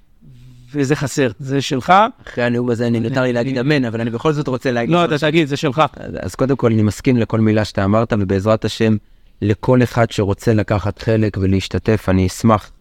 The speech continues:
Speaker 2: ל-, ל-, ל-, לחבק, רק צריך להבין ולתת למערכת סבלנות. זה, זה המילת המפתח. אני אומר את זה בהוגנות. יש פה אנשים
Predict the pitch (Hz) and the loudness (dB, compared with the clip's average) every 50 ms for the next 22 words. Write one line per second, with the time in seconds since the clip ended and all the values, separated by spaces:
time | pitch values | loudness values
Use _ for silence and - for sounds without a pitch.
0 | - - 101 98 95 87 76 95 101 98 95 73 90 95 85 - - 98 101 - | -6 -2 0 0 0 2 2 2 2 2 2 2 0 0 0 0 0 0 0 0
1 | - - 95 104 123 143 - - - _ _ _ _ _ _ _ _ - 101 98 | -2 -2 0 2 2 0 0 -2 -8 _ _ _ _ _ _ _ _ -6 -6 -6
2 | - - - 107 107 110 120 123 - - 120 113 104 98 98 95 95 104 117 123 | -6 -6 -2 0 0 0 0 -2 -2 0 0 2 2 2 0 0 0 2 4 4
3 | 127 127 131 127 - _ _ _ _ _ _ _ - 95 95 92 90 - - - | 6 6 4 2 0 _ _ _ _ _ _ _ -4 -2 0 0 0 0 0 0
4 | 123 123 - 117 104 98 98 92 95 95 101 104 - - 104 - - 95 90 95 | 0 2 2 2 2 4 4 2 2 2 0 -2 -2 -6 -8 -6 -6 -4 -2 0
5 | 90 92 101 104 92 - - - - - _ - _ - 98 98 120 - 117 107 | 0 2 2 0 -2 -4 -10 -20 -20 -20 _ -20 _ -10 -6 -4 -4 -4 -2 0
6 | 120 127 127 123 117 110 104 107 113 110 110 - 107 98 92 - - - - 95 | 2 4 4 4 4 2 2 2 2 2 0 0 -2 -2 -2 -6 -4 -2 0 0
7 | 87 87 - - - - - - - - - - - - - - 95 98 101 113 | 0 -2 -6 -12 -20 -20 -20 -20 -20 -20 -20 -20 -20 -14 -6 0 2 4 4 6
8 | 120 123 117 104 104 95 92 90 90 92 95 95 85 80 - - - _ _ _ | 4 4 4 2 0 0 0 0 2 2 0 0 0 -2 -6 -12 -20 _ _ _
9 | _ - - 107 - - 131 117 104 98 90 - - - 117 117 117 123 127 | _ -8 -6 -6 -2 0 2 2 2 2 -2 -4 -2 0 2 2 2 2 0